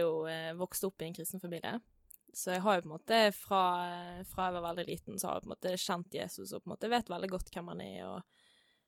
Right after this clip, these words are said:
og vil jo på en måte si at jeg har levd veldig sånn bevisst på hvem jeg er og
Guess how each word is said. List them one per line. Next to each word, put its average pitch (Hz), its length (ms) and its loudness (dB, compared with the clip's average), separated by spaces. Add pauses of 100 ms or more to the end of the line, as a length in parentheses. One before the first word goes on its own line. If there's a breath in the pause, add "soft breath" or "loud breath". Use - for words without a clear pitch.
(160)
og 202 100 4
vil 190 120 10
jo 180 60 4
på - 60 -2
en - 40 2
måte 285 140 4
si 311 160 6
at 233 120 6
jeg 202 140 8
har 190 100 4
levd 170 280 6
veldig 190 280 6
sånn 254 140 4
bevisst 202 500 4
på 165 120 2
hvem 175 320 -4
jeg 170 280 -4
er 165 360 -2
og 170 760 -8